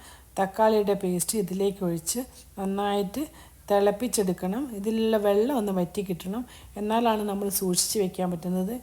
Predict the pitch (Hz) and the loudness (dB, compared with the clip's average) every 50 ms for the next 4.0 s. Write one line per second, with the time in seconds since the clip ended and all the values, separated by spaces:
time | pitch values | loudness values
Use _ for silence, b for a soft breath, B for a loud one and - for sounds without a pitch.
0 | - - _ - 254 247 - - 269 277 277 269 294 285 269 277 - 269 269 262 | -14 -12 _ -6 -6 -4 0 0 0 0 0 0 0 -2 -2 0 0 2 4 4
1 | 262 262 262 254 247 240 220 220 - 262 247 - 285 214 226 190 - 208 208 196 | 4 4 4 4 4 4 2 0 -2 -2 0 0 2 2 0 0 0 -2 0 0
2 | 196 190 208 277 302 - B B B B B - 214 240 240 - - 247 226 220 | 0 2 0 0 -2 -4 B B B B B -2 0 0 0 2 2 2 2 2
3 | 220 202 226 - 269 269 262 262 254 220 202 185 185 175 190 202 196 190 185 180 | 2 0 0 2 2 2 4 4 4 4 4 2 0 0 0 0 0 0 0 0